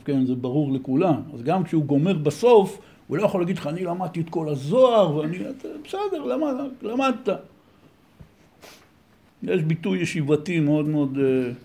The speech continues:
נחמד שקשור למה שאנחנו אומרים. אדם אחד בא לאיזה רב, רצה להתקבל בתור, אה, מורה בישיבה שלו.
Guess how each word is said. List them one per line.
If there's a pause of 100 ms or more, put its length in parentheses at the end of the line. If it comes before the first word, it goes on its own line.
(180)
נחמד
שקשור
למה
שאנחנו
אומרים. (1120)
אדם
אחד
בא
לאיזה
רב,
רצה
להתקבל
בתור,
אה, (360)
מורה
בישיבה
שלו.